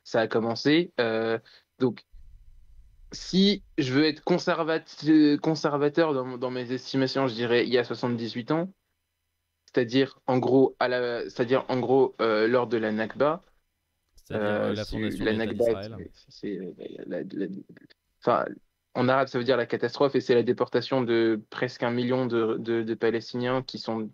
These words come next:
Speaker 1: encore aujourd'hui réfugiés, euh, dans, dans, euh, les pays, euh, les pays limitrophes. Euh, enfin, donc, c'est, c'est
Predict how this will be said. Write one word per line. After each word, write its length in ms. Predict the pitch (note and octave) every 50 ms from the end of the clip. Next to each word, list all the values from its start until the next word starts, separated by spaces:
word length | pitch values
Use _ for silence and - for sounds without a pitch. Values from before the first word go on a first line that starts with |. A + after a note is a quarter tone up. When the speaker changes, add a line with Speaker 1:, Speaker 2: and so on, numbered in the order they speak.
| _ _ -
Speaker 1:
encore 280 | - G#2+ - B2 B2 B2
aujourd'hui 340 | A#2+ A2+ A#2+ A#2 A2 B2 C3
réfugiés, 560 | A2+ A2+ A2 - - A2+ A2 C3+ D3 D3+ D3+ - - - _ _ _ _ _ -
euh, 340 | G2+ A2+ A2+ A2+ A2 G#2+ G#2+
dans, 480 | G#2+ G#2+ A#2 A#2 A#2+ A#2 A#2 A#2 G#2+ -
dans, 300 | A2+ A2 B2 B2 B2+ B2
euh, 160 | A#2+ A#2 A2
les 140 | A2 A2 A2+
pays, 340 | A2+ - B2 B2 B2 B2+ B2
euh, 220 | A#2 A2+ A2+ A2+
les 120 | A2 A#2 A2+
pays 200 | - B2+ B2+ A#2
limitrophes. 720 | A#2+ A2+ A2+ A#2 A2+ - - C#3+ D3+ D3 - - - - _ _ _ _ -
Euh, 340 | G#2 A2 G2+ G2+ G#2+ G2 - - - _ _ _ _ _ _ _ _ _ _ _ _ _ _ _ _ _ _ _ _ _ _ _ _ _ _ _ -
enfin, 140 | C3+ A#2 F#2 - -
donc, 200 | - G#2+ A2 G2 _ -
c'est, 380 | - - - - B2 A#2 - -
c'est 380 | - - C3 B2 A#2 G#2+ -